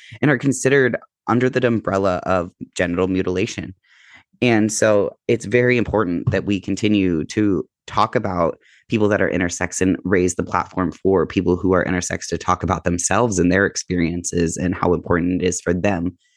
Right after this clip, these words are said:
to categorize their own identity and their own gender versus having someone arbitrarily pick that within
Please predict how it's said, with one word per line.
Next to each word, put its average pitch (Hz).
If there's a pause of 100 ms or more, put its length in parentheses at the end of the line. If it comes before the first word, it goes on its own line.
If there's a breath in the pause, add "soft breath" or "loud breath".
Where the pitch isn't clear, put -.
(180 soft breath)
to 104
categorize 82 (240)
their 92
own 85
identity 85
and 85
their 73
own 82 (560)
gender 82
versus 82
having 90
someone 82
arbitrarily 82
pick -
that 82 (460)
within 87